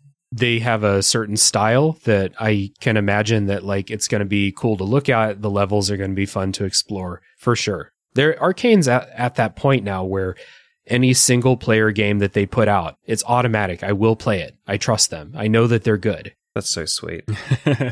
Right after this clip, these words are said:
Speaker 3: I kind, I kind of agree, and that's only basing it off of Prey and Prey Mooncrash. Like, there's such an attention to detail in those games, and they're so unique to Arcane, or at least what I imagine is
Speaker 1: Mm-hmm.
Speaker 3: unique to Arcane, that, uh, I kind of just trust them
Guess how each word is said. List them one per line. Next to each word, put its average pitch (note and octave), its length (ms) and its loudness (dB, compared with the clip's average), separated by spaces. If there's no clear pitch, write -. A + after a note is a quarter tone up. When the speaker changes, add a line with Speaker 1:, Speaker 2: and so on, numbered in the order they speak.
Speaker 3:
I B2 180 -2
kind, F3 260 2
I D3+ 60 -4
kind G3 260 2
of D#3+ 80 2
agree, C3 300 2
and A2+ 100 0
that's A#2+ 160 -2
only A#2 180 4
basing A2 360 -2
it A2 80 -2
off G#2 200 -4
of F#2+ 200 -12
Prey A2 300 -2
and G#2+ 100 -4
Prey G#2 220 -4
Mooncrash. G2+ 760 -4
Like, A2+ 240 -2
there's B2+ 140 -2
such D#3 220 0
an C#3 60 2
attention A#2+ 420 0
to A2 100 -2
detail A2 380 -2
in F#2+ 100 -6
those F#2 180 -8
games, F#2 360 -10
and G#2 80 -4
they're G#2 100 -2
so - 140 -4
unique G#2 600 -4
to G#2+ 200 2
Arcane, G2 640 -2
or G#2+ 60 -8
at - 20 -8
least G2+ 160 -8
what G2+ 200 -6
I G2+ 220 -8
imagine G2+ 640 -4
is G#2+ 380 -2
Speaker 1:
Mm-hmm. - 40 -14
Speaker 3:
unique G2+ 240 -4
to G#2+ 120 -6
Arcane, F#2+ 340 -8
that, G#2+ 380 -4
uh, G#2+ 260 2
I G#2+ 60 -2
kind C#3 200 0
of A2+ 100 0
just - 260 -4
trust - 440 -2
them A#2+ 300 2